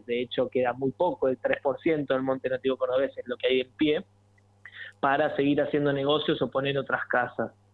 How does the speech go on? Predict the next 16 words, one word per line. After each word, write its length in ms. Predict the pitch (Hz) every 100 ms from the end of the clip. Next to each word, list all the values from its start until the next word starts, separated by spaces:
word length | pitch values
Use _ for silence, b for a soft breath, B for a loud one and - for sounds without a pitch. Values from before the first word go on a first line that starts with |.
| _ _
porque 240 | 139 131
no 100 | 143
son 280 | 143 185 175
los 100 | 147
dueños 400 | 139 147 147 151
de 80 | 135
la 100 | 131
capacidad 460 | 131 135 131 147 139
de 60 |
absorción 480 | 135 139 135 143 139
de 120 | 135
agua, 480 | 135 139 139 143 139
de 120 | 135
renovación 640 | 127 127 127 127 - 135 135
de 160 | 131
aire 500 | 139 139 143 143 139